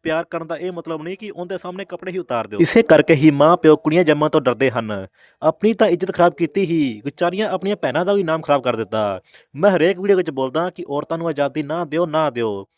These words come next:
ਦੇਖ ਲਓ ਹਰ ਰੋਜ਼ ਕੋਈ ਨਾ ਕੋਈ ਨਵਾਂ ਸੱਪ ਨਿਕਲਦਾ ਵਾ। ਹੁਣ ਮੁੰਡੇ ਦੀ ਇੱਜ਼ਤ 'ਤੇ ਤਾਂ ਕੁਛ ਖਾਸ ਫਰਕ ਪੈਣਾ ਨਹੀਂ,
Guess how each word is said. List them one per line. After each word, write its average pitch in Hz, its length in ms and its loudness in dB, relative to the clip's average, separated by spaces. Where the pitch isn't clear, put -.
ਦੇਖ 156 220 0
ਲਓ 147 300 0
ਹਰ 185 160 -2
ਰੋਜ਼ 196 200 -2
ਕੋਈ 208 180 0
ਨਾ 214 80 -4
ਕੋਈ 202 120 -4
ਨਵਾਂ 170 180 -4
ਸੱਪ 151 200 -2
ਨਿਕਲਦਾ 117 300 -2
ਵਾ। 110 300 -2
ਹੁਣ 190 120 0
ਮੁੰਡੇ 196 240 -2
ਦੀ 202 120 -4
ਇੱਜ਼ਤ 180 240 -2
'ਤੇ 190 140 -6
ਤਾਂ 185 100 -6
ਕੁਛ 180 140 -8
ਖਾਸ 170 200 0
ਫਰਕ 170 180 -6
ਪੈਣਾ 160 220 -2
ਨਹੀਂ, 165 240 -10